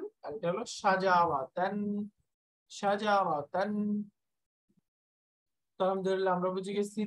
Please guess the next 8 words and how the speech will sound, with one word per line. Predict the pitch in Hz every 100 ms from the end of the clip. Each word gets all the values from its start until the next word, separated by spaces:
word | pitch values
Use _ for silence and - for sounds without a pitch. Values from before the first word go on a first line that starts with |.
| - - -
তা, | - 226 240 - - 190 170
গোলতা | 208 233 - 190 220 180 - 170
এবং | 175 170 170
হামজা | 160 160 160 180 247 -
এই | 160 156
দুইটার | 151 180 180
মধ্যে | 185 185 233 381 403 _ _ _ _ _ _ _ 151 143 151
দুই | 180